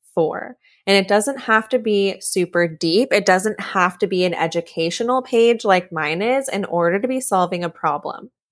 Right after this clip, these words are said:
Okay. Think about your favorite lifestyle creator, that one that you watch, even though they are just sharing about their life,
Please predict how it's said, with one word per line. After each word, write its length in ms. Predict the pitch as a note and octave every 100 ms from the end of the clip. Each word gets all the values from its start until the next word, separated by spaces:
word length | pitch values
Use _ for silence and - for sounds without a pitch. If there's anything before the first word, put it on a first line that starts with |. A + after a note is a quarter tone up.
| -
Okay. 440 | F3+ F3+ E3+ F3+ _ _ _
Think 220 | A3+ A#3+
about 300 | D#4 C#4+ C4+
your 140 | B3+ B3+
favorite 680 | - G3 F#3+ F#3+ G3 G3+ G3 _ _ -
lifestyle 720 | F3+ F3+ F3+ - F3+ F3 F3
creator, 720 | - F3 D#3 C3+ - - - _ -
that 180 | F#3+ F#3+
one 340 | F#3+ G#3 A3+ B3+ C4
that 240 | A3 G#3 -
you 580 | E3+ F3+ F#3 F#3+ G3+ G3+ _ -
watch, 640 | F3+ F3 F3+ A#3+ - -
even 300 | G3+ G3+ A#3
though 240 | G#3 F#3+ F#3+
they 160 | F#3
are 120 | E3+ F3
just 460 | F3+ F3 - -
sharing 640 | - - E3 D#3+ D#3+ D#3+ D3+
about 360 | E3 D#3+ D#3 D#3+
their 140 | D3
life, 520 | D3 C3+ C#3 F#3+ -